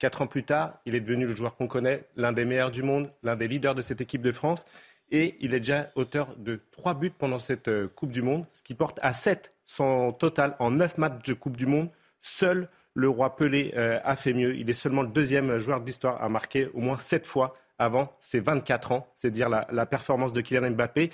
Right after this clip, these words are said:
C'est dire aussi si les Bleus auront, euh, besoin de lui cet après-midi, hein, pour venir à, à bout de cette é-, équipe de Pologne. Des Polonais qui craignent l'attaquant, euh, du P S G, à l'image d'Arkadiusz Milik, qui craint notamment ses,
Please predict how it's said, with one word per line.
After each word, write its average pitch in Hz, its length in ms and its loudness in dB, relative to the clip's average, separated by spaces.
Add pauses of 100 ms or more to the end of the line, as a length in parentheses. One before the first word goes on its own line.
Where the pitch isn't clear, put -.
(240)
C'est - 160 0
dire 143 160 4
aussi 151 240 2
si 151 140 -2
les 135 100 4
Bleus 160 240 2 (240)
auront, 131 400 4
euh, 120 80 4
besoin 139 300 0
de 131 100 0
lui 160 240 -2
cet 120 180 -4
après-midi, 120 440 0
hein, 110 80 0
pour 110 160 -4
venir 113 180 0
à, 113 80 2
à 113 220 0
bout 127 180 -4
de 117 80 -4
cette 117 240 -4
é-, 120 200 -2
équipe 117 260 -4
de 127 80 2
Pologne. 131 320 2 (320)
Des 123 100 4
Polonais 143 580 2 (260)
qui 123 80 -4
craignent 151 340 0 (120)
l'attaquant, 127 640 0
euh, 113 100 2
du 110 140 -2
P 143 220 4
S 123 80 2
G, 143 240 2 (260)
à 147 100 4
l'image 139 480 2
d'Arkadiusz 123 600 0
Milik, 147 460 0 (100)
qui - 120 -8
craint 135 200 0
notamment 151 340 4
ses, 139 200 0